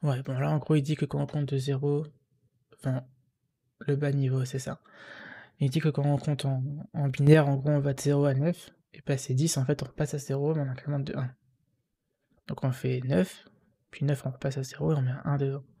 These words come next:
et cetera, et cetera. En binaire, c'est pareil, on fait zéro, un, arrivé à un, on repasse à zéro, mais un un devant, et cetera, et cetera. Seize, c'est pareil, hein. Donc là, rien, rien de très nouveau. Ce que je vous disais, hein, un plus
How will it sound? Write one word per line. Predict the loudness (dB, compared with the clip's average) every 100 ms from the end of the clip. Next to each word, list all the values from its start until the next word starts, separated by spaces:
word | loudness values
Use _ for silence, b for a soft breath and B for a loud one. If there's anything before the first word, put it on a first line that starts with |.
| _ _ _
et | -20
cetera, | -6 -4
et | -4
cetera. | -6 -6 -8 -14 B B B B -8
En | -8
binaire, | -2 -2 -2
c'est | -4
pareil, | -4 0 -2 -4 -18
on |
fait | 0 4
zéro, | 6 8 6 4 2
un, | 0 0 -2 B B B _
arrivé | 4 6 6
à | 6
un, | 4 0
on |
repasse | 0 -2
à | -2
zéro, | -2 0 2
mais | 2
un | 0 -2
un | -2
devant, | 0 -2 -4 -14 _ _ B B B B B _
et |
cetera, | -6 -4 -4
et |
cetera. | -4 -4 -6 -6
Seize, | -2 -2 0
c'est | -4
pareil, | -4 -2 0
hein. | -2 -4 -12 _ _ _ b b _ _ _ _ _ _ _ _ _ _ -8
Donc | -4
là, | 0 2
rien, | 2 2 0
rien | 0 0
de |
très | 0 0
nouveau. | 2 4 4 4 2 -4 B B B B
Ce | -6
que | -2
je |
vous | 0
disais, | 0 0 2
hein, | 0 0
un | -2
plus | 0 -4